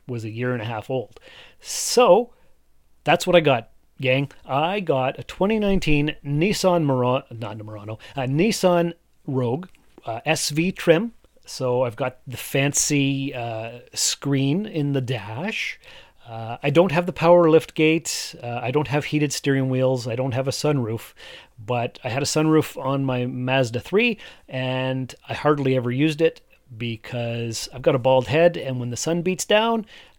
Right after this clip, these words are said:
uh, it always gives me a headache. So I was okay without the sunroof, and they, they tinted all the windows for me at no charge, put on a bug deflector. Of course, I had to pay for the winter tires, but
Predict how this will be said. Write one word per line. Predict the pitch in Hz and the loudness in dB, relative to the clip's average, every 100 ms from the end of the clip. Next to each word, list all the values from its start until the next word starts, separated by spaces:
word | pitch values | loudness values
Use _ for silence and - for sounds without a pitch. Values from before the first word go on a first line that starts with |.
| _ | _
uh, | 160 - | -10 -10
it | - 175 | -10 -4
always | 170 175 - - - - - | -2 -2 -4 -12 -18 -20 -8
gives | 151 131 | -6 -6
me | 139 135 123 - | -6 -6 -8 -8
a | |
headache. | - 113 110 - - - - - - | -6 -6 -10 -14 -20 -20 -20 -20 -10
So | - 151 | -6 -2
I | 160 | 0
was | 175 165 | 0 0
okay | - 160 | 0 2
without | 147 131 127 - | 2 0 -2 -6
the | |
sunroof, | - 123 123 120 - - _ _ _ - | -6 -4 -2 -4 -6 -14 _ _ _ -12
and | 123 123 120 123 123 - | -8 -6 -6 -6 -8 -10
they, | 123 120 | -12 -10
they | 120 - | -12 -14
tinted | - 156 139 131 - | -4 -2 0 -2 2
all | 135 131 | 4 4
the | 120 | 4
windows | 117 185 208 208 202 | 2 2 4 2 2
for | - 185 185 | -2 -4 -2
me | 190 175 | 0 -2
at | 143 | -2
no | 127 | -6
charge, | 117 - 233 226 226 202 - | -6 -2 0 0 -2 -4 -6
put | 147 | -2
on | 127 113 | -2 -2
a | |
bug | 104 175 185 | 0 0 2
deflector. | 180 190 - 185 180 - 180 165 - | -2 -4 0 -2 -2 -2 0 -2 -6
Of | 113 | -10
course, | - 117 | -6 -6
I | 113 | -4
had | 107 | -6
to | - | -6
pay | 120 113 | -6 -6
for | - 110 113 | -6 -6 -6
the | 101 107 107 | -6 -10 -8
winter | 117 - - | -8 -8 2
tires, | 160 156 156 - - - 107 - | 6 8 6 2 -8 -16 -18 -2
but | 131 117 - - | 0 0 -4 -12